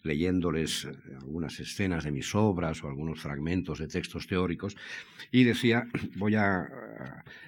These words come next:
a iniciar con algunos fragmentos de ese manifiesto del teatro fronterizo, manifiesto latente, por cierto, lo titulaba entonces,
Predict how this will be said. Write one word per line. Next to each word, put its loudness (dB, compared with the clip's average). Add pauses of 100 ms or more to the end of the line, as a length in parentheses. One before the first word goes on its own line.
(100)
a 4
iniciar 6
con 0
algunos 4
fragmentos 2
de 0
ese 2
manifiesto 6
del 0
teatro 0
fronterizo, 0
manifiesto 0
latente, 2
por -8
cierto, -4 (420)
lo 0
titulaba 2
entonces, 0